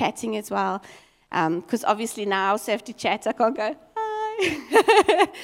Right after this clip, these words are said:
But it's, it's actually been great. So we got to know her, and a while ago she had to go for an operation on her shoulder. She'd injured it,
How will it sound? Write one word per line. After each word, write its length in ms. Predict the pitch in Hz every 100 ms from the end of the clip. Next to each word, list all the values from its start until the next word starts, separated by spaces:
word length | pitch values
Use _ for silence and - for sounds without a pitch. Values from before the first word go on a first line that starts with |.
| - - - _
But 80 | 370
it's, 180 | 403 -
it's 220 | - - -
actually 320 | 339 - 370
been 160 | 370
great. 320 | 311 254 233 -
So 100 | 277
we 80 |
got 220 | 269 294 302
to 80 | 302
know 80 |
her, 80 | 254
and 140 | 233 233
a 40 |
while 200 | 226 240
ago 200 | 262 247
she 140 | 254
had 140 | 233 214
to 80 | 240
go 160 | 220
for 180 | 214 208
an 140 | 190
operation 580 | - - 196 214 233 240
on 140 | 208 180
her 80 |
shoulder. 500 | 175 - 233 233 247
She'd 240 | 240 - 190
injured 340 | - 214 233
it, 200 | 214 214